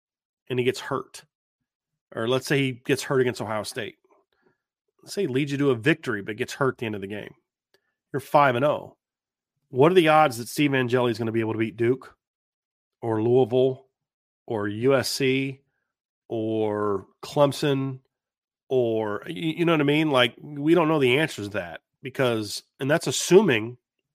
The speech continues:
the best case scenario that you start off five and oh against those teams.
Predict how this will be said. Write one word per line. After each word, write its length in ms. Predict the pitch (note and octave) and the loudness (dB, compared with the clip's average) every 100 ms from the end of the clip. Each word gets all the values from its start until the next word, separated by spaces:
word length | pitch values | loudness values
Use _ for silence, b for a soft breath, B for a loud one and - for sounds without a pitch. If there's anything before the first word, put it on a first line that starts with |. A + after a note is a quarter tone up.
| _ | _
the 80 | B2+ | -4
best 300 | A2 C#3 - | 4 4 4
case 200 | - B2+ | 0 0
scenario 400 | C#3 B2+ D#3+ B2 | 0 -2 0 0
that 140 | A2+ - _ _ | 0 -4 _ _
you 80 | C3 | -6
start 220 | C#3 C#3 | 0 2
off 140 | A#2+ | 2
five 320 | - C#3+ B2+ A#2 | 0 0 2 2
and 100 | G#2+ | -2
oh 260 | F#3 - _ _ _ _ _ _ _ _ _ _ _ _ | -4 -8 _ _ _ _ _ _ _ _ _ _ _ _
against 300 | B2 A#2 G2+ | -4 -4 -4
those 160 | A2 - | -8 -8
teams. 460 | A2+ F#2 - - | -10 -12 -14 -20